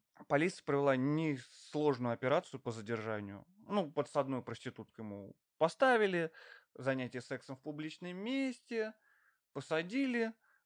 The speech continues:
Гарри спокойно ожидал, когда закончатся все улики, всё время, когда его должны были выпустить. А его сажают и, э, предъявляют все вот эти вот, то, что там есть.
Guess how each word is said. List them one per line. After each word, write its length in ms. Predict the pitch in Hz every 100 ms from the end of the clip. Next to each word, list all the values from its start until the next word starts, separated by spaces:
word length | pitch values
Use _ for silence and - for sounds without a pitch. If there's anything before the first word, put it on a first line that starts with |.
| _
Гарри 280 | 151 156 147
спокойно 540 | 139 156 147 147 131 127
ожидал, 340 | 127 131 120
когда 360 | 120 110 117 113
закончатся 520 | 123 135 127 - -
все 160 | - 175
улики, 500 | 220 285 285 190 180 _ _ _ _ _ _ -
всё 220 | - - 127
время, 380 | 165 262 262 196
когда 240 | 127 123
его 100 | 117
должны 280 | 117 117 120
были 200 | 123 160
выпустить. 460 | 262 226 - 196 _ - - _ _ _ -
А 240 | 185 240 220
его 360 | 160 151 214
сажают 520 | - 147 175 214 175 160
и, 340 | 190 175 139
э, 340 | 123 110 107 104
предъявляют 540 | - 123 123 135 170 135
все 160 | -
вот 220 | 143 113 127
эти 200 | 123 110
вот, 220 | 110 -
то, 100 | 110
что 200 | - -
там 200 | - 110
есть. 420 | 107 101 - _